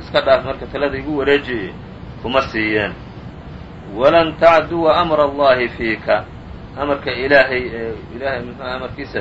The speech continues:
ma dhaafaysid. Siduu Ilaahay kugu xukumay, yaad kolay ku dambayn doontaa. "Wa, wa,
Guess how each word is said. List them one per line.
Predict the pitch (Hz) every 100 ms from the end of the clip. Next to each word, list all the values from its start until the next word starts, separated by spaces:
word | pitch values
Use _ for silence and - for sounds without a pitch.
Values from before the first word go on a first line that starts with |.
| 120
ma | 143
dhaafaysid. | - 135 - 113 104 87 - - - - -
Siduu | 147 143 147
Ilaahay | 143 135
kugu | 139 165
xukumay, | 120 123 117 110 - - -
yaad | 147
kolay | - 175 127
ku | 143
dambayn | 123 117 113 104
doontaa. | 98 92 90 - - - - - - - - - - - - -
"Wa, | 107 123 131 127 - - - - - - - 104
wa, | 131 151